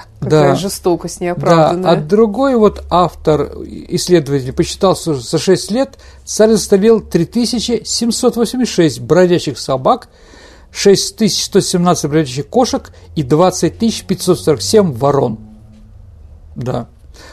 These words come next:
Speaker 1: Трудно понять, зачем были нужны эти несчастные собаки и кошки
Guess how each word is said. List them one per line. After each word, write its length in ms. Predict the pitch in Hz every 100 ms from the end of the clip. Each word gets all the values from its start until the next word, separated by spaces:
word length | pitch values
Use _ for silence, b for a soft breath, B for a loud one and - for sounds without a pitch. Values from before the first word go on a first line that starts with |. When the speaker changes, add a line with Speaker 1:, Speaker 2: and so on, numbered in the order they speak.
| B
Speaker 1:
Трудно 300 | 262 302 277
понять, 400 | - 214 190 151
зачем 320 | 156 - 202
были 160 | 170 170
нужны 300 | 170 151 185
эти 120 | 139
несчастные 480 | 160 - 175 - 160
собаки 460 | - 175 170 156 160
и 120 | 156
кошки 440 | - 226 - 196